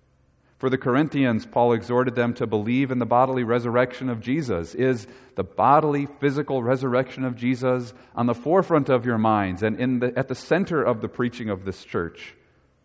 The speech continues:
Is there unity in that church? That's what Paul wanted to know about.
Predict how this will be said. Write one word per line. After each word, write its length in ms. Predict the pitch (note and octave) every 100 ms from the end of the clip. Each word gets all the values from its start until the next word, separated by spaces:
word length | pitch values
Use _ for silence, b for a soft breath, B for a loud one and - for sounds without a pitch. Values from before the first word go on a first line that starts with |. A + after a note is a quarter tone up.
| _ _ _ _ -
Is 160 | C3
there 160 | C3+ C3
unity 600 | A#2 D3 G3+ E3+ C3 A2
in 180 | A2 G#2+
that 200 | G2 -
church? 320 | A2 E2+ -
That's 220 | C3 -
what 160 | - -
Paul 200 | F2+ F2
wanted 280 | F2+ F2+
to 80 | -
know 180 | F2+ E2
about. 380 | E2 D#2 C#2+